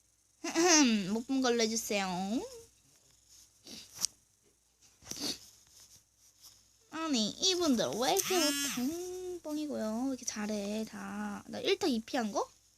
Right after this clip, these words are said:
오, 호라. 나 은근 잘하는데? 좀 실력이 늘었나?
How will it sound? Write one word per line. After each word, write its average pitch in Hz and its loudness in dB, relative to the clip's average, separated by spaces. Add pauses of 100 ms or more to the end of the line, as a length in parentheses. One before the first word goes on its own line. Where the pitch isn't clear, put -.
(920)
오, 269 -2
호라. 294 -4
나 247 -4 (200)
은근 269 -6
잘하는데? 240 2 (760)
좀 294 -6 (180)
실력이 403 -2
늘었나? 247 0